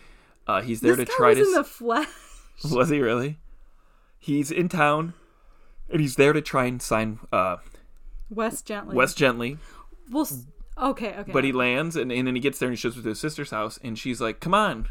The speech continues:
Speaker 1: we're going to a <laughs> wedding." And he's like, "What?"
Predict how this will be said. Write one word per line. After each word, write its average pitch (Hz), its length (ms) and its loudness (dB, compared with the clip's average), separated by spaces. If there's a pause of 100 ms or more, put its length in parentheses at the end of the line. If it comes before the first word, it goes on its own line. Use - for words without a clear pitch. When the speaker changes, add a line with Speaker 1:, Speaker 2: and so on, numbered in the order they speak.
(240)
Speaker 1:
we're 147 120 0
going 185 200 0
to 170 100 4
a 147 40 4
<laughs> - 20 2
wedding." 156 440 -2 (380)
And 135 80 -4
he's 143 140 -2
like, 110 180 -4
"What?" 120 340 -2